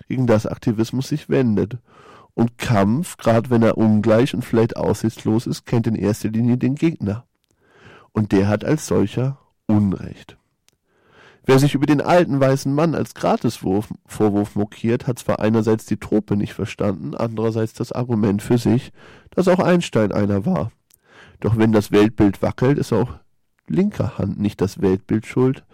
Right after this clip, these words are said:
sondern der Einfluss jener dunklen imperialistischen Mächte, wie sie hinter Israel stehen, so Fridays for Future International. F-, allerdings hat sich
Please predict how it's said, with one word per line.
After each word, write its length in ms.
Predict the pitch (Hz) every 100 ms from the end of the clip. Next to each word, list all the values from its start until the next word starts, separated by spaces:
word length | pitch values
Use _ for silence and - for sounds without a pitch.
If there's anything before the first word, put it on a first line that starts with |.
| - - _ _
sondern 280 | 117 113
der 160 | 104 -
Einfluss 420 | 101 107 127 -
jener 220 | 110 107
dunklen 480 | 107 135 170 - 175
imperialistischen 1000 | 120 135 117 107 104 - 110 - 120 110 -
Mächte, 480 | 98 104 - 107 104
wie 140 | 101
sie 260 | 107 117 117 _ _ _ _ _
hinter 500 | - 104 120 - 117
Israel 500 | 120 - - - -
stehen, 520 | - - - - 120 _
so 380 | - 104 101 107 - _ _ _
Fridays 480 | - 95 98 98 98
for 140 | -
Future 420 | - 98 98 104 -
International. 800 | 98 107 104 - - - - 123 _ _ _ _ - - - - - _
F-, 200 | - - _ _ -
allerdings 500 | 98 95 98 107 -
hat 140 | -
sich 160 | 98